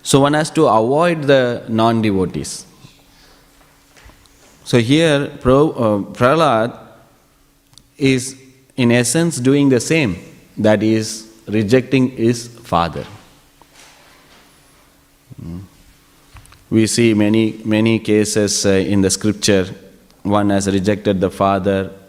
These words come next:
one has rejected the mother. In Ramayan, Bharat Maharaj example is given, one who is, you know, giving up Kaikeyi.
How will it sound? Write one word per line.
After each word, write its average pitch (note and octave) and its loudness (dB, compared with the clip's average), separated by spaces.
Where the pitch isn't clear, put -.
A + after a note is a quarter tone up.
one F#2+ -2
has F#2+ -2
rejected F#2+ 0
the F2 2
mother. F#2 0
In F2+ -2
Ramayan, F#2 0
Bharat F#2 0
Maharaj F2+ 0
example F2 0
is E2+ -2
given, E2 -2
one F2 2
who F2 2
is, E2+ -4
you E2 -4
know, D#2+ -2
giving F2+ 2
up F2 0
Kaikeyi. F2 -2